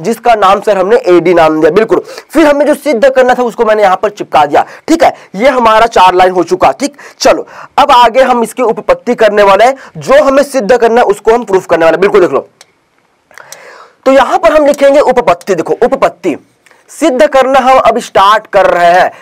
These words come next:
सिद्ध करना हम बच्चों start कर रहे हैं। देखो तो यहां पर मैं एक त्रिभुज लेने वाला हूं, समकोण त्रिभुज है एबीसी, समकोण त्रिभुज एबीसी में, समकोण त्रिभुज एबीसी में, बिल्कुल समकोण त्रिभुज,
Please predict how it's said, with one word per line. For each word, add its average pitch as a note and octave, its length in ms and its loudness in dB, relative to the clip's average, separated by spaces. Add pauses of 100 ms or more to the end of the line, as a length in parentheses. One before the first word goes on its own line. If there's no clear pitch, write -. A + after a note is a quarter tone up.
सिद्ध C4 340 -2
करना A#3 320 0
हम A3+ 180 -2
बच्चों G#3+ 320 -4
start F#3+ 420 -2
कर E3+ 120 0
रहे D#3+ 80 0
हैं। D#3 80 -2
देखो B2 200 -6 (1500)
तो D4 80 2
यहां C#4+ 260 2
पर F4 140 2
मैं D#4+ 120 4
एक D#4 120 -2
त्रिभुज C4 320 0
लेने B3+ 200 2
वाला A#3+ 180 4
हूं, C4 60 -2
समकोण A#3+ 360 0
त्रिभुज A#3+ 320 0
है B3+ 100 4
एबीसी, G#3+ 1080 0 (200)
समकोण C4+ 460 0
त्रिभुज B3 420 0
एबीसी A#3+ 1300 0
में, - 180 -2 (280)
समकोण B3 520 2
त्रिभुज C4 440 -2
एबीसी A3+ 680 0
में, E3+ 120 -2
बिल्कुल F3+ 280 -2 (260)
समकोण A#3+ 600 0
त्रिभुज, G#3 720 0